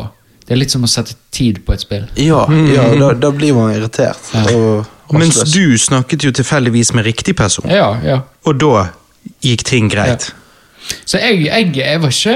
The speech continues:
Speaker 1: eh, så negativ til dette spillet egentlig, altså.
Speaker 3: Nei.
Speaker 2: Nei, nei. Det,
Speaker 1: Jeg følte
Speaker 3: Altså, det er
Speaker 1: at her
Speaker 3: veldig
Speaker 1: begynte
Speaker 3: mange som elsker dette spillet.
Speaker 1: Ja,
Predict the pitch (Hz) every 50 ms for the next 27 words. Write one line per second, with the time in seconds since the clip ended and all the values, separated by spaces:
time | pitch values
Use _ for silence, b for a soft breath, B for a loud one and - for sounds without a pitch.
0 | 294 294 262 233 220 214 202 196 190 180 170 170 180 185 - - 170 160 - -
1 | 190 180 190 214 214 151 120 - 104 - 107 107 113 123 - - - 131 120 -
2 | 90 104 120 135 135 - - - - - 185 - - - 139 139 113 - 120 120
3 | 131 165 214 - - - 135 139 156 190 196 - _ _ - 151 127 - 185 196
4 | 185 - 175 156 151 - 123 117 113 110 110 123 113 117 120 131 131 - 104 107
5 | 135 165 - 160 135 147 - - - 151 110 98 95 - - 98 - - 101 135
6 | 277 269 254